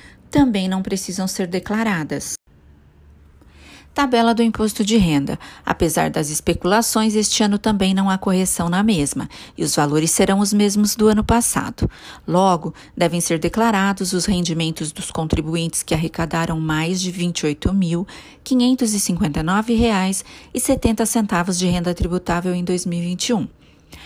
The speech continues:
Além disso, a apresentação do C P F de todos os menores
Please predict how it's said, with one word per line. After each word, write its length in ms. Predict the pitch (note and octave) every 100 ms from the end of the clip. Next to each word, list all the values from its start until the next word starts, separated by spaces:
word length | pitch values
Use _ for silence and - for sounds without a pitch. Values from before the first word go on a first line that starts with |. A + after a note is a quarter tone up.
| - - -
Além 320 | D3+ D#3 E3+
disso, 480 | D#3+ D#3+ F3+ - A3
a 80 |
apresentação 720 | G3 F3+ E3+ E3+ D#3+ D#3+ E3+
do 80 | D#3+
C 180 | D#3+ F#3+
P 140 | -
F 320 | B3 A3 G3+ F3
de 120 | F#3
todos 380 | - F3+ F3 -
os 160 | F3+
menores 640 | G#3 G#3+ F#3 F#3 F#3 G3